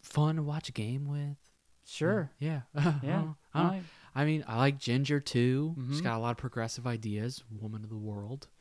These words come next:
Speaker 2: Pretty much.
Speaker 1: She also seems very, they're, everyone except Posh
Speaker 2: I don't really,
Speaker 1: is very
Speaker 2: yeah.
Speaker 1: interesting, charismatic,
Speaker 2: But Posh
Speaker 1: vibrant.
Speaker 2: is the one that
Speaker 1: Yeah.
Speaker 2: everybody wanted to pay attention to.
Speaker 1: I
Speaker 2: Say, "Hey, what the hell?" But that's okay. That makes, that makes the other ones more appealing and down to earth.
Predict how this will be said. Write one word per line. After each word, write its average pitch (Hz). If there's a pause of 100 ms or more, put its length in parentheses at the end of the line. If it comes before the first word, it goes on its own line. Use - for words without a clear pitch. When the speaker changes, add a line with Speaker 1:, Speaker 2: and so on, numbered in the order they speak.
(300)
Speaker 2:
Pretty 311
much. 311
Speaker 1:
She 190
also 185
seems 147
very, 143 (260)
they're, 320
everyone 320
except -
Posh -
Speaker 2:
I 196
don't 285
really, 285
Speaker 1:
is 269
very 175
Speaker 2:
yeah. -
Speaker 1:
interesting, 160
charismatic, 123
Speaker 2:
But -
Posh 226
Speaker 1:
vibrant. 226
Speaker 2:
is -
the 226
one 214
that 202
Speaker 1:
Yeah. 202
Speaker 2:
everybody 196
wanted 190
to 180
pay 185
attention 185
to. 113 (160)
Speaker 1:
I 117 (260)
Speaker 2:
Say, 175
"Hey, 202
what 143
the 190
hell?" 165
But 147
that's 175
okay. 196 (200)
That 208
makes, 190 (420)
that 196
makes 170
the 143
other 190
ones 127
more 135
appealing 165
and 120
down 127
to 117
earth. 175